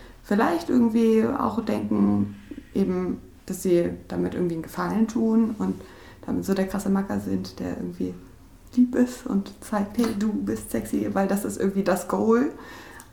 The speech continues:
Ähm, aber das ist halt einfach nicht so. Und ja, das ist auf jeden Fall ein gutes Beispiel, was da rein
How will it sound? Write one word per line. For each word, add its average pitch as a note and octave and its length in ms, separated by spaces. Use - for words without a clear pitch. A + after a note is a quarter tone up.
Ähm, F#3 720
aber G3+ 220
das G3+ 180
ist G3+ 120
halt G3 120
einfach F3 240
nicht F#3+ 220
so. - 440
Und - 380
ja, - 120
das - 180
ist - 120
auf F#3 120
jeden F#3+ 120
Fall - 140
ein - 40
gutes F#3+ 220
Beispiel, F#3+ 320
was F3+ 120
da F#3+ 100
rein E3+ 320